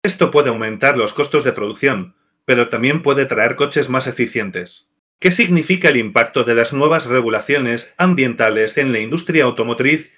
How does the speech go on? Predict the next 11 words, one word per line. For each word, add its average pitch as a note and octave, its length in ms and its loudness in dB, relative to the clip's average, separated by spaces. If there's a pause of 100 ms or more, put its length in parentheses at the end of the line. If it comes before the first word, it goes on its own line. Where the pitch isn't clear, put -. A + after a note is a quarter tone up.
(140)
para A#2+ 200 4
los A2+ 180 -2
consumidores? B2 880 -4 (300)
Para A2+ 180 4
ti, - 380 -4
esto D#3 300 0
podría A#2 340 2
significar B2 600 0
coches C#3 340 0
más D3+ 180 -2
ecoamigables. G#2+ 840 -4